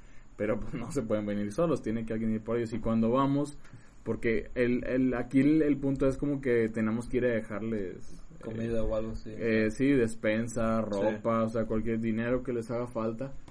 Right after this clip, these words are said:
Speaker 1: Todo por el hecho de que no estén saliendo. Y no, allá en el rancho se la pasan encerraditos, güey.
Speaker 2: Ujú.
Speaker 1: A lo que voy es que me tocó ir a mí, me tocó ir a visitarlos con la sana distancia, ya, ya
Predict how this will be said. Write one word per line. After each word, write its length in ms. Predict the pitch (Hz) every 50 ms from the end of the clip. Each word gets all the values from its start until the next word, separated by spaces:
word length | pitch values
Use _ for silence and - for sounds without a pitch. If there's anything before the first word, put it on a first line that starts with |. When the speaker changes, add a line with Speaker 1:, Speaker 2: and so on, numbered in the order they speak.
| - - - - - -
Speaker 1:
Todo 320 | - 123 120 123 127 127 127
por 180 | - 143 127 120
el 60 | 113
hecho 200 | 113 113 - 131
de 100 | 127 117
que 100 | 120 107
no 100 | 104 101
estén 240 | 104 104 - 113 104
saliendo. 480 | - - 104 104 120 139 151 143 120 107
Y 60 | 113
no, 220 | 123 160 208 226 185
allá 280 | 139 123 123 120 127 143
en 80 | 160
el 100 | 156 135
rancho 240 | 123 127 127 - 160
se 120 | - - 127
la 120 | 107 98
pasan 260 | - 101 107 123 123 120
encerraditos, 680 | 120 113 113 107 104 101 101 117 156 165 165 139 113
güey. 140 | 107 95 95 -
Speaker 2:
Ujú. 320 | 120 117 117 123 127 131 135 - - - - - - - - - - -
Speaker 1:
A 80 | 123
lo 180 | 135 135 135 131
que 100 | 135 139
voy 400 | 139 147 151 160 190 196 202 - - - - -
es 240 | - 123 123 127 -
que 240 | - 170 165 160
me 180 | 156 151 139 131
tocó 300 | 113 - 123 117 - 127 131
ir 80 | 139 156
a 40 | 156
mí, 300 | 147 147 170 226 226 - - - - -
me 140 | 107 104
tocó 320 | 104 - 113 98 - 120 120
ir 100 | 123 139
a 40 | 147
visitarlos 720 | 147 147 - 123 113 123 120 120 127 135 170 202 202 202 - - - -
con 180 | - - 98 104
la 140 | 92 85 85
sana 280 | 85 87 98 98 113 120
distancia, 520 | 113 113 - 113 107 110 110 110 117 104
ya, 220 | 90 95 - - 104
ya 200 | 95 87 87